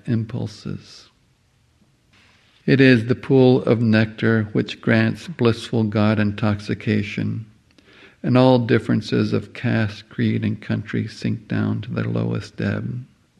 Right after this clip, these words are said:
So your purpose in coming to satsang is to imbibe the love of God, to sit in his sweet remembrance,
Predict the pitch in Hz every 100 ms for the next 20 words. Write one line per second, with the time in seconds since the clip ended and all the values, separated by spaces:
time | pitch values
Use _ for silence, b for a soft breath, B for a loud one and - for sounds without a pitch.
0 | _ _ B B B B B B B B
1 | B - - 123 120 113 139 139 143 131
2 | 139 127 131 135 131 123 123 - 127 120
3 | - 123 117 117 117 117 104 - 113 104
4 | 107 107 113 110 117 110 110 107 107 107
5 | 107 107 107 104 123 - - 123 123 107
6 | 107 - - 113 117 120 110 107 104 104
7 | 101 - - -